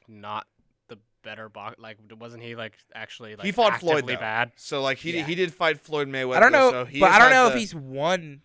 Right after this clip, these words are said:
Speaker 2: But Jake
Speaker 3: Has he
Speaker 2: is
Speaker 3: won a fight?
Speaker 2: Jake is an actual, like, in terms of between the two
Speaker 3: Decent
Speaker 2: of them.
Speaker 3: boxer.
Speaker 1: Yeah, I know
Speaker 2: a,
Speaker 1: one
Speaker 2: a
Speaker 1: of
Speaker 2: more
Speaker 1: them.
Speaker 2: actual
Speaker 1: I just know
Speaker 2: boxer.
Speaker 1: that one of them is still doing it, and Logan is not.
Speaker 2: Yeah.
Speaker 3: Well,
Speaker 2: Yeah.
Speaker 3: no, Logan still is. He's doing one fight. It's, they're gonna do a Prime card with him and K S I, and he's gonna fight again.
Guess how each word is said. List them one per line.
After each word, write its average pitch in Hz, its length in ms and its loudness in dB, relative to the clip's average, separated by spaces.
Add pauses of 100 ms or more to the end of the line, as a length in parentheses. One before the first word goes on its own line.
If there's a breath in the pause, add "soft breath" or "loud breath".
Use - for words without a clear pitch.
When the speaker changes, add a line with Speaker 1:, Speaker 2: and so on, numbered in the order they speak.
(140)
Speaker 2:
But 151 180 -4
Jake 170 300 0
Speaker 3:
Has 196 80 -14
he 269 60 -2
Speaker 2:
is 156 100 -4
Speaker 3:
won 185 140 2
a 233 60 0
fight? 185 440 0
Speaker 2:
Jake 170 280 -2
is 190 120 -8
an 160 80 -8
actual, 131 840 -6
like, 117 280 -8 (680)
in 127 200 -14
terms 143 340 -12
of 131 80 -20
between 127 280 -18
the 117 60 -12
two 202 60 -8
Speaker 3:
Decent 127 200 -6
Speaker 2:
of 113 100 -10
them. 101 240 -12
Speaker 3:
boxer. 156 100 -12
Speaker 1:
Yeah, 151 100 2
I 160 60 4
know 196 220 8
Speaker 2:
a, - 20 2
Speaker 1:
one 175 140 6
Speaker 2:
a - 20 6
Speaker 1:
of 185 60 4
Speaker 2:
more 147 100 0
Speaker 1:
them. 175 80 6
Speaker 2:
actual 123 320 -2
Speaker 1:
I 165 100 4
just 202 140 2
know 208 140 4
Speaker 2:
boxer. 160 180 4
Speaker 1:
that 135 140 -16
one 151 140 0
of 151 80 -2
them 147 380 -4
is 135 140 -16
still 135 160 -4
doing 123 220 -2
it, 120 180 -2
and 123 160 -16
Logan 117 260 -8
is 110 120 -18
not. 92 260 -20
Speaker 2:
Yeah. 113 240 -6
Speaker 3:
Well, 208 160 6
Speaker 2:
Yeah. 202 60 -2
Speaker 3:
no, 226 180 8
Logan 233 280 2
still 196 200 -4
is. 190 200 -4
He's 151 200 -14
doing 156 300 -8
one 147 160 -6
fight. 131 340 -2
It's, 123 160 -20
they're 131 100 -10
gonna 135 120 -12
do 135 100 -6
a 127 100 -6
Prime 147 520 -4
card 117 340 -8
with 110 120 -20
him 135 100 -16
and 120 100 -18
K 127 160 -14
S 120 140 -20
I, 123 140 -18
and 113 40 -20
he's 104 100 -20
gonna 104 140 -20
fight 107 180 -20
again. - 280 -20